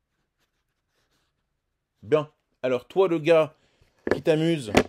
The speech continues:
à, euh, me vouloir du mal, euh, trouver une solution à l'amiable, euh, qui est vachement gêné parce que t'es un gars super connu,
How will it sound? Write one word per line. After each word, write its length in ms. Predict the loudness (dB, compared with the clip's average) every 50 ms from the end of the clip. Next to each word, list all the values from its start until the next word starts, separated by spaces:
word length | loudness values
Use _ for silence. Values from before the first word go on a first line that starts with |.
| _ _ _ _ _ _ _ -4
à, 360 | -2 0 0 0 0 -2 -6 -8 -6
euh, 280 | -4 -2 -2 -4 -4 -4
me 160 | -2 -2 -2
vouloir 420 | -2 -2 -2 -2 0 0 0 -2
du 140 | -2 -6 -4
mal, 500 | -2 0 0 0 -2 -2 -4 -6 -8 -8 _ _ _ _ _ _ _ -8 -4
euh, 1600 | -2 0 0 0 0 0 -2 -2 -2 -2 -4 -4 -4 -6 -6 -6 -8 -8 -10 -10 -12 -12 -14 -16 -18 -18 -20 -20 -20 -20 -20 -20 -20 -18
trouver 320 | -12 -8 -6 -2 -2 -2
une 40 | -2
solution 480 | -2 -4 -6 -6 -6 -8 -8 -10 -8 -4
à 60 | -2
l'amiable, 680 | -2 -2 -2 -2 -2 -2 -2 -2 -4 -4 -6 -8 -8 -8 _ _ _ _ _ _ _ _ _ _ _ _ _ _ -2
euh, 800 | 0 0 2 0 0 0 -2 -2 -2 -2 -2 -2 -4 -4 -6 -8 -10 -16 -20 _
qui 340 | -20 -20 -16 -10 -2 0 0
est 60 | 2
vachement 400 | 2 2 -2 -2 -4 -4 -4 -2
gêné 320 | -2 -4 -4 -4 -4 -6
parce 200 | -4 -6 -8 -8
que 120 | -4 -6 -6
t'es 240 | -6 -4 -4 -2 -2
un 160 | 0 -2 0
gars 220 | 0 2 0 0
super 360 | -2 -4 -2 -2 -2 -2 -2
connu, 500 | -4 -4 -4 -2 -2 -4 -4 -6 -6 -8